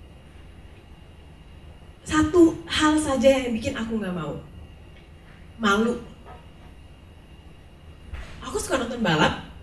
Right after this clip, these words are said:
gue suka nonton balap, suka nonton F one, suka nonton Moto G P. Tapi yang aku nggak mau ada kayak,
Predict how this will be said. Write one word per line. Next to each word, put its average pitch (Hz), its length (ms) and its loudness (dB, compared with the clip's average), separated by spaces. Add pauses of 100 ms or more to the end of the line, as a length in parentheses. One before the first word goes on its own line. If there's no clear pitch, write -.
(100)
gue 311 80 4
suka 311 320 0
nonton 226 320 2
balap, 220 240 4
suka 226 240 -2
nonton 208 240 -2
F 226 160 -2
one, 247 160 -6
suka 214 160 -6
nonton 202 320 -8
Moto 208 160 -4
G 202 320 0
P. - 0 - (480)
Tapi 277 160 0
yang 415 160 2
aku 311 240 -4
nggak - 400 -4
mau 285 160 -2
ada 359 160 4
kayak, - 320 -2